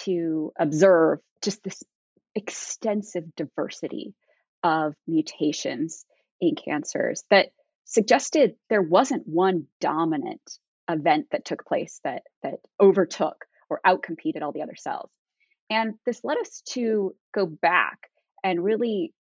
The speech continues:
formulate an alternate model. And in this model, um, we use the term Big Bang because we, we postulate that early on, the, the nascent tumor acquires a full house of,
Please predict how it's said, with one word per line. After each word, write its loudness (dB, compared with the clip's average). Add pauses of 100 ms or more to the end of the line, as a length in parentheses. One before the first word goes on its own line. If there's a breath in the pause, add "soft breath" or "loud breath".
(260)
formulate 0 (180)
an -2
alternate 2
model. -4 (320)
And 4
in 2
this 0
model, 2 (460)
um, -4 (140)
we 0
use 4
the 2
term 0
Big -2
Bang -2 (120)
because 4 (320)
we, -6 (400)
we 2
postulate -2
that 0 (420)
early 6
on, -6 (580)
the, 2 (480)
the -6
nascent 2
tumor 0
acquires 0
a -10 (120)
full 6
house 0
of, -12